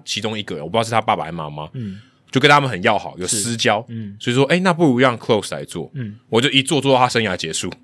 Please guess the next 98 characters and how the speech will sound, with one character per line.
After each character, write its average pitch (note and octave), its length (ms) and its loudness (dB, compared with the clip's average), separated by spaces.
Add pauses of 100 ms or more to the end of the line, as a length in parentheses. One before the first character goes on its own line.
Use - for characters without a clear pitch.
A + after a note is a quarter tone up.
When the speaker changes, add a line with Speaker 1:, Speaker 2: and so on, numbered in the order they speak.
(460)
Speaker 1:
然 A#2 140 0
后 - 20 -4
Jeter C#3 220 4
是 B2 100 2
一 B2 40 4
个 A#2+ 80 2
这 B2+ 80 0
么， G#2+ 260 0
这 - 80 -6
么 A2+ 100 0
厉 G#2+ 140 0
害 G2+ 140 2
的 E2+ 40 -4
人， D2+ 160 -10
我 G2 140 -12
真 A#2+ 120 0
的 A#2+ 60 6
赌 F2 220 -4
对 E2+ 220 -2
了， C#2+ 140 -12
押 G#2 140 2
对 G#2+ 160 4
宝 - 220 -8
了。 - 80 -20 (100)
Speaker 2:
也 C#3 60 -2
要 E3 100 4
Close C#3 440 -2
非 B2 100 -2
常 A2+ 140 -2
厉 G#2+ 100 -8
害 G2+ 120 -10
嘛， F2 140 -18 (140)
Speaker 1:
对， G#2 120 2
Speaker 2:
对 - 20 0
不 F2 40 0
对？ F2 40 -2
Speaker 1:
也 G2 40 2
要 G#2+ 120 4
Close， F2 160 -2
他 C3+ 120 2
也 B2 80 6
把 F#2 200 -2
握 A2 120 4
机 F2 240 -6
会 E2 200 -6
这 D2 100 -14
样。 C2+ 80 -14
Speaker 2:
因 A#2 220 -8
为 G3+ 40 -2
Jeter G#3+ 300 4
后 F3 100 4
来 D3+ 80 6
变 C3+ 160 -4
成 A#2 80 -6
大 A2+ 160 -2
明 F#2 200 -12
星， F#2+ 260 -18
Speaker 1:
对。 F2 220 2
Speaker 2:
有 C#3 120 0
时 B2 80 0
候 G3+ 140 4
换 F3+ 180 2
大 F3 140 6
明-， D#3 140 -4
有 D3 120 -4
时 D3+ 60 -2
候 G#3 60 0
变 G3 160 0
成 D3+ 120 0
大 D#3 140 4
明 B2+ 160 -2
星 C3 100 -4
之 B2+ 100 -2
后， B2+ 100 4
真 C3 100 -4
的 B2 80 0
会 A#2+ 100 4
换 G#2+ 460 -2
那 A2+ 140 -8
个 G2 260 -8
经 A2 160 -10
纪 G#2 120 -6
人。 - 220 -12
Speaker 1:
就 A#2 80 -4
像 A2 140 2
Freeman。 F2 340 -4 (300)
Speaker 2:
<laughs> G3 400 4
还 D#3+ 80 4
有 D3 140 2
Carlos D#3 300 4
Correa C3 420 2
也 G2+ 100 -10
是 A#2+ 160 -6
嘛， G#2 80 -12
Speaker 1:
对 F#2 100 2
啊。 E2 240 -4
Speaker 2:
对 G#2+ 120 -12
啊。 F#2 160 -14